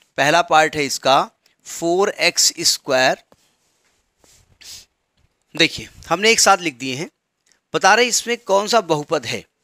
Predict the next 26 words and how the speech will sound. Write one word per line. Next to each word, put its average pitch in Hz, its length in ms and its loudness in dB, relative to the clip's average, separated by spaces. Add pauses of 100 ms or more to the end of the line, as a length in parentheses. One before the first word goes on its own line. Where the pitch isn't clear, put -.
(520)
पॉलिनॉमियल 147 520 0
है, 98 140 -14 (920)
in 208 160 -2
one 156 320 2
variable। 92 400 -6 (1400)
पहला 175 180 4
देखिए, 120 400 -10 (240)
ये 190 100 -2
केवल 220 320 2
एक्स - 300 0
के 214 120 0
टर्म 208 180 -4
में 208 120 -4
दिया 202 180 2
है, 208 140 -2 (960)
यानी 160 180 0
ये 165 180 -2
तो 196 140 -4
क्लियर 185 300 -2
हो 156 140 -2
गया 160 240 2
कि 156 160 -16
ये 170 240 0
वन 156 380 -2
वेरिएबल 139 600 -2
है, 104 240 -10